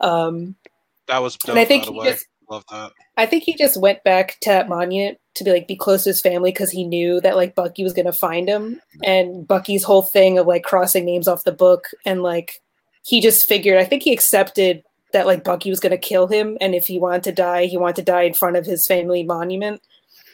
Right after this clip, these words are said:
Speaker 1: 'Cause, like, you could see on his face that, like, even though he's scared of Bucky holding the gun to his head, he's kinda, like, almost ready for it, like, expecting it. Like, he's not gonna fight him. He's not gonna try and run away. Like, he's just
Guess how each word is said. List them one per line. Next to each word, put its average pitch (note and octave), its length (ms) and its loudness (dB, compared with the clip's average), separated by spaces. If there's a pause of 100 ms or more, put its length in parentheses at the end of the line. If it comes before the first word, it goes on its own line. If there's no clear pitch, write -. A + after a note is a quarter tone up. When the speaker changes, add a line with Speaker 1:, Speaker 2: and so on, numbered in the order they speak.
(120)
Speaker 1:
'Cause, G#3 100 4
like, A3 160 4
you A#3 60 -2
could A#3+ 120 4
see D#4 160 4
on D4 80 6
his A3 160 2
face F#3+ 260 2
that, F#3 100 4
like, F3 240 2
even G#3 140 -2
though G3 100 0
he's F#3+ 120 0
scared F#3 440 4
of G3+ 100 -4
Bucky A3 280 -2
holding G#3+ 260 0
the G#3+ 80 0
gun A3 220 0
to A#3 80 0
his A3+ 100 0
head, A3+ 180 2
he's G#3 160 -4
kinda, G3 220 -2
like, F3+ 400 0 (680)
almost F#3+ 320 0
ready F3+ 240 0
for D#4+ 340 -2
it, D4+ 100 -2
like, G3 180 0
expecting F#3+ 480 -2
it. A3 100 2
Like, G#3 140 -2
he's F#3+ 100 -2
not F#3+ 140 0
gonna G3+ 140 0
fight G3 280 2
him. G3 140 4
He's G3 180 0
not F#3+ 140 -2
gonna G3 120 0
try G#3 120 2
and F#3+ 100 2
run G3 100 2
away. F3+ 380 2
Like, F3 260 -4
he's F#3+ 180 -4
just - 360 -2